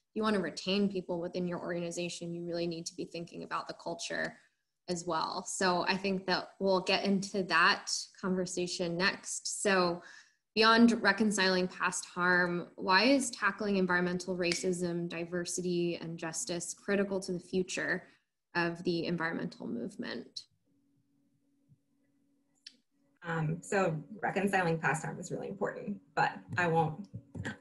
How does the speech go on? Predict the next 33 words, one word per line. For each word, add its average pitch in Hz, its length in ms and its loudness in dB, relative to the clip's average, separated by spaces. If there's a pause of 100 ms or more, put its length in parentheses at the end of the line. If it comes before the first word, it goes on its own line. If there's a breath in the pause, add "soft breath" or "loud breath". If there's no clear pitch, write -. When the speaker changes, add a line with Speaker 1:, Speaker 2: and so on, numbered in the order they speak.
(100)
Speaker 2:
that 180 160 4
is 185 120 -2
very 143 200 2
important, 147 520 -2
um, 147 180 0
but 147 80 2
I 151 40 4
won't 156 160 2
touch 165 200 -4
on 120 100 -2
that. - 260 -2
So 175 380 4 (520 loud breath)
the 202 40 8
way 220 100 8
that 302 160 4
I've 339 100 2
been 208 520 4
talking 175 380 2
about 160 240 4
this 156 380 4 (100)
at 156 120 4
the 156 80 4
National 151 340 4
Wildlife 147 360 4
Federation 135 640 4
is 135 580 0 (360)
we're 185 100 4
basically 233 420 4
at 233 120 6
a 175 60 2
choice - 280 0
point. 254 320 4 (380)
Um, 156 600 4